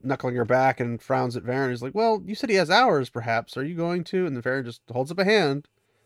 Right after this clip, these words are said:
But whether it's the hand that silences Nynaeve or the crunch of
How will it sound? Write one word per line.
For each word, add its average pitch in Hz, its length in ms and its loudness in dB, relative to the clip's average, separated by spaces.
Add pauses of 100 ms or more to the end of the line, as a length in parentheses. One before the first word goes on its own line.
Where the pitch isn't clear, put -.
(2250)
But 131 340 0
whether 139 340 4
it's - 260 -4
the 139 120 -2
hand 175 640 4 (720)
that 143 280 2
silences 135 500 0
Nynaeve 127 500 2
or 120 180 0
the - 60 -6
crunch - 380 -2
of 120 240 -6